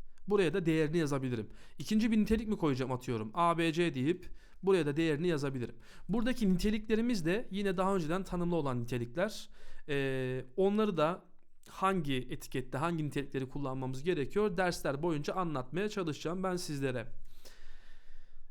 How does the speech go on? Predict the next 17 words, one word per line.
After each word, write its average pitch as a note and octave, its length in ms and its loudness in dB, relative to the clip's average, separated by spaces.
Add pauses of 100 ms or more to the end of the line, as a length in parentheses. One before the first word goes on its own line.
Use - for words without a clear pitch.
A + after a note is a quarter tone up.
(160)
Ee, D3+ 160 2
şu C4 200 0
an A3+ 160 4
temel A#3+ 240 4
olarak E3 360 2
aslında F3 400 -2
etiketlerimiz F3 720 -2
bunlar F3 280 2
H C3 180 0
T B2 160 -2
M B2 200 -2
L'de F#3+ 280 -2 (100)
ama G#3+ 180 2
son A3 300 2
bir F3+ 60 2
şey B2 220 0
kaldı. B2 460 -6